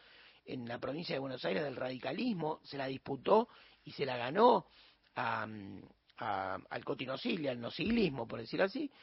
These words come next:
fue, eh, Facundo Manes. Y Manes también, quienes lo, lo, lo trataron, eh, y,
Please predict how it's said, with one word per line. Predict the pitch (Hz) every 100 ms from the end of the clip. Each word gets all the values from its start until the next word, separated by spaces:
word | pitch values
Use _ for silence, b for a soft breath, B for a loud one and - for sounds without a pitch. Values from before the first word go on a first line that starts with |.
| b
fue, | - 240 285 -
eh, | 185 127 120 113 113 110
Facundo | 131 147 143
Manes. | 214 190 120 - - _ _ b b b b -
Y | -
Manes | 196 277 262
también, | - 196 254 285 240 254 - b b b b _ _ _ _ -
quienes | 123 135
lo, | 135 123
lo, | 131 131 123
lo | 123
trataron, | 123 123 - 202 180 156 170 170 -
eh, | 110 110 110 - -
y, | -